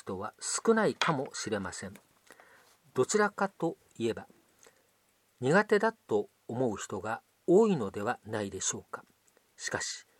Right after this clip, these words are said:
私は体の形でありますとか、色が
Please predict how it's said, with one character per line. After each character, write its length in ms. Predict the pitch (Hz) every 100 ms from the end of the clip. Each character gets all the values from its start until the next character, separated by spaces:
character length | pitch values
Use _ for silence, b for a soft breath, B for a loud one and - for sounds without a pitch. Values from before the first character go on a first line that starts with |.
| b b _
私 440 | 123 139 - -
は 180 | 120 120 _ -
体 360 | - 190 208
の 140 | 190 -
形 440 | - - 143 -
で 180 | 127 - _
あ 80 | 104
り 120 | 107
ま 100 | 110
す 140 | - -
と 100 | -
か、 180 | - - b b b b
色 220 | 135 147 131
が 180 | 107